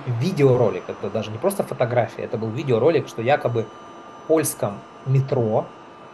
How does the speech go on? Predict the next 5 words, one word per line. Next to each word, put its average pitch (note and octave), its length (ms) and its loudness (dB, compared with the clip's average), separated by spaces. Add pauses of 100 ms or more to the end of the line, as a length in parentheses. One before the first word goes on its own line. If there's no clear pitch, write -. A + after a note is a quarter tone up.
(220)
висит C3 360 -10
плакат, C#3+ 500 0 (840)
на C3 80 -2
котором D3+ 360 2
написано, B2+ 640 -6